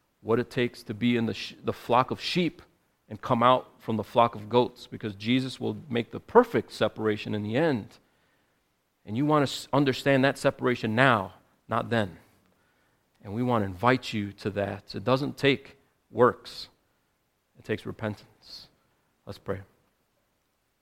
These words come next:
Father, we're grateful to you for the beauty of church. People from different backgrounds, different walks of life,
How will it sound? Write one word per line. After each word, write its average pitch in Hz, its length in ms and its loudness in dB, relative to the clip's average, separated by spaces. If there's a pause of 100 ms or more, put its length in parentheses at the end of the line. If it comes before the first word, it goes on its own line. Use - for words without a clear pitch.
(1000)
Father, 120 240 10
we're 139 160 6
grateful 131 360 6
to - 160 -4
you 110 260 0 (800)
for 117 500 6 (2250)
the 131 80 -2
beauty 143 420 10
of 110 240 4
church. - 600 4 (1600)
People 156 260 6
from 120 200 0
different 135 380 4 (400)
backgrounds, 131 640 6
different 127 260 0
walks 135 280 6
of 110 140 -4
life, 131 400 6